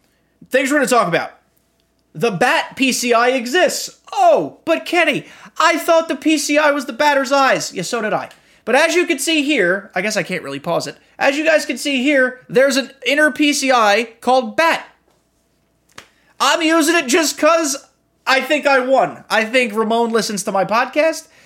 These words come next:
or someone does, and was like, "Hey, that's a great effing idea.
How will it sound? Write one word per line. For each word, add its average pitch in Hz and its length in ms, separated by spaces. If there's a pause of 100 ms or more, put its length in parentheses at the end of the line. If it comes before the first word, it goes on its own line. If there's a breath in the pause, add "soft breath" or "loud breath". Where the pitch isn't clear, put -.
(280 soft breath)
or 180 160
someone 254 380
does, 285 240
and 262 60
was 247 100
like, 262 140
"Hey, 277 200
that's 277 160
a 262 60
great 208 280
effing 240 280
idea. 247 480